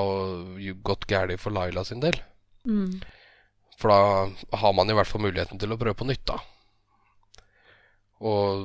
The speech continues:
Speaker 1: man har fått innblikk at, ok, vi kan faktisk klare det.
Speaker 2: Ja. Nå,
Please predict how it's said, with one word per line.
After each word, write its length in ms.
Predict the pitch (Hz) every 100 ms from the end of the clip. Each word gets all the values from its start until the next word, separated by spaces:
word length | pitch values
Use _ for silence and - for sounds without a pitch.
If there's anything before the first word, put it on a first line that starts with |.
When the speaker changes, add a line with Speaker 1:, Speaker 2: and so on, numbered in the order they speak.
| 104
Speaker 1:
man 160 | 104
har 160 | 98 95
fått 320 | - 92 -
innblikk 320 | 98 90 95
at, 160 | 95 95
ok, 140 | 90 90 -
vi 80 | 95
kan 320 | - 90 85
faktisk 560 | - - - - - -
klare 320 | 95 - -
det. 80 | - - - _ - -
Speaker 2:
Ja. 160 | 214 196 - - - - - - - - - - - - - - - -
Nå, 120 | 233